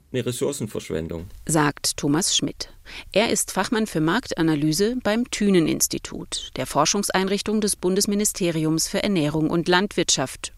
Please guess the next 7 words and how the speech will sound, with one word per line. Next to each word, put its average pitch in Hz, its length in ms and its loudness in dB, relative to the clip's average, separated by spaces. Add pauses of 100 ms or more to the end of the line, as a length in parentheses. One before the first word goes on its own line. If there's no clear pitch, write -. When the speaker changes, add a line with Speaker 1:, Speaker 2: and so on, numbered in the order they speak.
Speaker 2:
und 160 200 0
findet, 151 480 0 (560)
gut 247 260 4
genießbare 180 720 2
Nahrungsmittel 156 840 2 (120)
tonnenfach 185 800 0
zweckentfremden, 190 1040 0